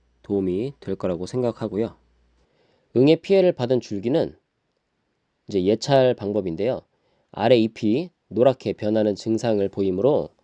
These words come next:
이러한 증상을 보이는 포기를 뽑아 뿌리 주위를 중심으로 응애 발생 유무를 조사하면 되겠습니다. 응애는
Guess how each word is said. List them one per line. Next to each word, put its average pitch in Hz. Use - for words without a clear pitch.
이러한 143
증상을 139
보이는 107
포기를 160
뽑아 104
뿌리 185
주위를 113
중심으로 104
응애 110
발생 104
유무를 92
조사하면 98
되겠습니다. 80
응애는 123